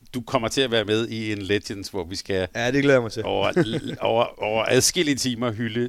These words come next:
Speaker 1: øh, Nikola Karabatic. Jeg tænker, øh, og vi, jeg bliver også nødt til at undersøge, hvad er mulighederne for, at det er ham, der går ind med, med, med, med trikoloren. Altså,
Speaker 2: Ja,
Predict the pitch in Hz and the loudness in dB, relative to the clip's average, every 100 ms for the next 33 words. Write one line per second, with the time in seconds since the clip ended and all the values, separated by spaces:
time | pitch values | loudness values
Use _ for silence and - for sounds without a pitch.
0 | - 104 95 95 95 92 101 90 85 90 | 0 0 0 -2 -4 -2 0 0 -2 -4
1 | - - - - - - 101 104 98 131 | -6 -18 -20 -20 -20 -14 -8 -6 -2 -4
2 | 135 113 110 104 101 92 110 - 110 117 | -2 0 2 2 -2 -6 -8 -2 -2 2
3 | 120 120 139 - 107 123 - 113 95 127 | 2 2 0 0 0 -2 -2 -2 2 4
4 | 107 110 - - - _ _ _ - 110 | 6 4 0 -20 -20 _ _ _ -4 -2
5 | 151 139 123 95 104 98 95 - 95 98 | 2 2 2 0 2 2 0 -4 -2 -2
6 | 101 117 104 98 98 101 98 90 78 95 | -2 -2 -2 -2 -4 -4 -2 -2 -4 -6
7 | 92 90 87 87 - 95 104 101 - 98 | -4 -2 -4 -8 -12 -14 -10 -8 -8 -6
8 | 95 92 104 104 113 95 101 | -4 -2 -2 -2 0 -2 0